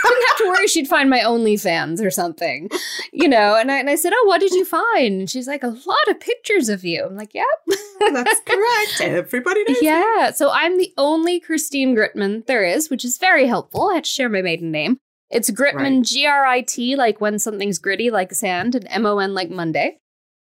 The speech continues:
Speaker 1: And I am Gritman dot com. I
Speaker 2: Mm-hmm.
Speaker 1: am Christine Gritman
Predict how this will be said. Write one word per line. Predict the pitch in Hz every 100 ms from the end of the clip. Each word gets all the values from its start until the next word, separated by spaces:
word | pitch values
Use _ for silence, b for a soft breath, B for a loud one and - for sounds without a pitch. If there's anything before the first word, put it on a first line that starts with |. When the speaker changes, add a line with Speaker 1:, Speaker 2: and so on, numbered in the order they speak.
| _
Speaker 1:
And | 240 233 233 -
I | 233 247
am | 247 233 220 214 -
Gritman | 277 294 294 285
dot | 247 233 -
com. | 226 196 180 269 - _ _ _ _ _ _ 226
I | 220 214 208 -
Speaker 2:
Mm-hmm. | 208
Speaker 1:
am | 208 202 202 196 _
Christine | - 254 - 269 262 262 254 -
Gritman | 240 247 - 240 240 233 240 269